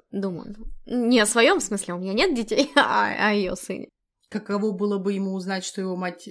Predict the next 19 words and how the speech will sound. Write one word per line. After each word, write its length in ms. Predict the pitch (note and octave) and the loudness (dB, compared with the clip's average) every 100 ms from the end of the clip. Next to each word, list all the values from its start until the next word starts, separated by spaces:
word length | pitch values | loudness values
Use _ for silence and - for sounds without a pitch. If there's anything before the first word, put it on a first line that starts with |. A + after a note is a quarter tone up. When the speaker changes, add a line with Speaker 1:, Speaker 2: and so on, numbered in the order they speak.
| - - | -14 -10
Speaker 2:
серийная 580 | - G3 F#3+ F#3 F3 | -6 -4 -4 -4 -4
убийца-психопатка? 1000 | E3+ E3+ F3 - F#3 - F#3 F#3+ A3 - F#3 | -8 -10 -12 -12 -12 -12 -10 -8 -10 -10 -8
Speaker 1:
Да. 200 | F#3+ F#3 F#3 _ _ | -6 -8 -10 _ _
И 160 | G#3 G3+ | -2 -2
каково 460 | G#3 G#3 G#3 G3+ | -4 -2 0 0
вообще, 480 | F#3+ F#3+ - G3 F3+ - | -4 -8 -8 -8 -8 -8
ну, 340 | B3 A#3+ G#3 - | -4 -2 -4 -8
то 80 | - | -6
есть, 160 | F#3 - | -6 -4
прикинь, 380 | G#3 A3 A#3 C4+ | -6 -2 -2 -2
ты 200 | G#3 F#3 | -4 -4
живёшь 480 | F3+ F#3 D4 F4+ - | -4 -2 -2 -4 -10
такой, 480 | C4 - A#3+ A#3+ A#3 - | -14 -10 -8 -8 -8 -12
там, 260 | F#3 F#3 - | -12 -12 -14
э, 260 | G3 F#3 F#3 | -16 -14 -14
растёшь 640 | F3+ - - A3 B3 A#3 | -14 -8 2 6 6 2
в 20 | - | -2
хорошей 400 | G3+ G#3 G#3 G#3+ | 0 0 -2 -10
семье, 920 | - G3+ F#3 F3+ F#3+ G#3+ G#3+ G3 | -6 -4 -4 -2 0 2 0 -2